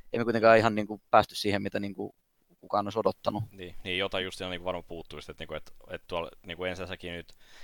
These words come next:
Speaker 2: jälkikäteen just nähty, miten Aleksi B niinku on saanut sitä joukkuetta niinku, niinku, tai boostaa silloin joukkuetta, pystyy ottaa just näitä sun esittämiä asioita esille, et miten joukkue pitää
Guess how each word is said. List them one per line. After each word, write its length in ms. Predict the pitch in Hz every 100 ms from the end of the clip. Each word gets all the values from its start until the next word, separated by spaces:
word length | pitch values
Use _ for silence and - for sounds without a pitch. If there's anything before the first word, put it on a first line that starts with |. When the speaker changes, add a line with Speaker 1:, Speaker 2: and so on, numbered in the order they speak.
| -
Speaker 2:
jälkikäteen 400 | 95 85 85 90
just 120 | 90 92 90
nähty, 360 | 87 - 92 85
miten 240 | 90 87
Aleksi 300 | 85 87 -
B 60 | 87 82
niinku 200 | 80 85
on 60 | 82
saanut 240 | 85 78
sitä 120 | -
joukkuetta 480 | 85 85 - 80 82
niinku, 240 | 78 - 78 82 - _ _ _ -
niinku, 240 | 87 82 82 -
tai 140 | 85 85
boostaa 340 | 90 87 78
silloin 240 | - 82
joukkuetta, 420 | 82 78 78 - 78
pystyy 320 | 80 - 80
ottaa 200 | - 80
just 200 | 78 80
näitä 180 | 80 -
sun 180 | 87 - -
esittämiä 460 | 90 90 87 85
asioita 280 | 85 - 80
esille, 260 | 80 85 80
et 140 | 76 - - - -
miten 240 | - 82 82
joukkue 260 | 82 -
pitää 220 | 82 85